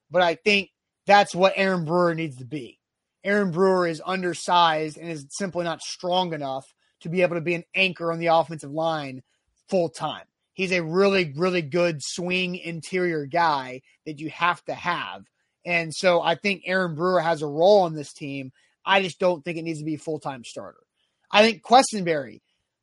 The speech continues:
can have a role on this team. I'm not saying Quessenberry's out of, uh,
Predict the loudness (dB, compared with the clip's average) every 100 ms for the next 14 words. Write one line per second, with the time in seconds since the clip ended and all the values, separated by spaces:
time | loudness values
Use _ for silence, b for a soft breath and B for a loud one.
0 | _ -4 2 6 6 6 2 2 2 2
1 | -2 -8 -12 -14 -14 -10 -2 -2 -2 0
2 | 0 0 2 4 4 2 -2 0 2 2
3 | 2 0 -6 _ _ _ _ 2 2 2